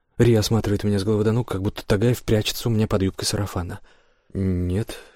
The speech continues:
полусонно мотаю головой, «и детей не видно». «Тогда чего мы стоим? Идемте искать». Мы направляемся в сторону большого навеса на противоположной стороне от их дома, под которым натянуты широкие гамаки.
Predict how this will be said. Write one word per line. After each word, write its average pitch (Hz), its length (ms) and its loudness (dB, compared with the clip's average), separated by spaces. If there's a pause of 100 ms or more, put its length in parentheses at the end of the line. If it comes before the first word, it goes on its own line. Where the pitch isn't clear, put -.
(120)
полусонно 104 540 2
мотаю 95 320 0
головой, 95 500 -2 (460)
«и 101 80 0
детей 92 380 -2
не 127 160 0
видно». 113 340 -6 (560)
«Тогда 107 180 2
чего 120 220 0
мы 123 120 2
стоим? 131 400 2
Идемте 120 320 0
искать». - 440 -6 (580)
Мы 101 140 4
направляемся 104 920 2
в - 60 -8
сторону 101 380 0
большого 92 420 0
навеса 92 500 0
на 113 120 0
противоположной 107 800 -2
стороне 101 440 -2
от - 200 -10
их 92 140 -2
дома, 110 320 0
под - 160 -6
которым 101 300 -2
натянуты 104 420 -4
широкие 101 440 -4
гамаки. 95 580 -6